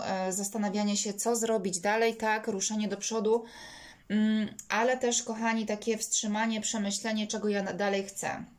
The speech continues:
Tu przede wszystkim widzę sytuację, że, e, stałe związki, ale też takie, które od jakiegoś czasu po prostu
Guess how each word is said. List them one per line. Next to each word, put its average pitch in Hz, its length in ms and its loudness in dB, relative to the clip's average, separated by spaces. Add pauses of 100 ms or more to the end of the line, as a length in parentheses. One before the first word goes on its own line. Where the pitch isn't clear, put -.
(680)
Tu 240 120 2
przede 277 240 2
wszystkim - 360 0
widzę 233 180 2
sytuację, 226 600 -2
że, 214 260 0 (720)
e, 190 200 2
stałe 262 360 2
związki, 240 640 0
ale 220 260 0
też 220 180 0
takie, 226 260 0
które 214 340 0
od 202 100 0
jakiegoś 208 400 0
czasu 233 320 -2
po 185 100 -10
prostu 196 580 -2